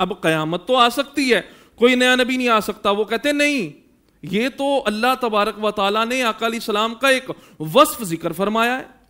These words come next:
मैंने कहा, "भाई ये क्या मतलब है आपका?" कहते, देखिए ना, आप उलमा हैं, एक दूसरे को अलकाबात देते हैं। मिसाल के तौर पर एक आलिम जो है अपने से बड़े आलिम को कहता है, 'ये ख़ातमुल मुहक्किकीन है,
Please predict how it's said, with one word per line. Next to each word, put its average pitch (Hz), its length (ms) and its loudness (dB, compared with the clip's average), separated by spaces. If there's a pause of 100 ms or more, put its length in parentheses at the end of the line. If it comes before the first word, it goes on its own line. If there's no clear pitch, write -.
(180)
मैंने 131 240 -12
कहा, 160 120 -10
"भाई 180 140 -6
ये 233 340 -6
क्या 240 300 -8
मतलब 185 380 -6
है 160 60 -2
आपका?" 143 260 -8 (360)
कहते, 139 240 -6
देखिए 165 400 -4
ना, 233 200 -4 (300)
आप 175 300 -2
उलमा 185 480 0
हैं, 160 340 -6
एक 165 180 -6
दूसरे 185 280 -2
को 220 140 0
अलकाबात 208 480 0
देते 247 300 -4
हैं। 254 240 -2 (200)
मिसाल 226 380 4
के 226 140 -2
तौर 165 180 -4
पर 135 260 -12 (220)
एक 233 280 4
आलिम 220 320 2
जो 190 140 0
है 208 120 2
अपने 202 300 -2
से 214 100 -2
बड़े 175 240 -2
आलिम 196 240 0
को 202 120 -10
कहता 196 320 -2
है, 156 140 -4 (320)
'ये 185 180 4
ख़ातमुल 190 640 -2
मुहक्किकीन 190 760 -6
है, 185 180 -8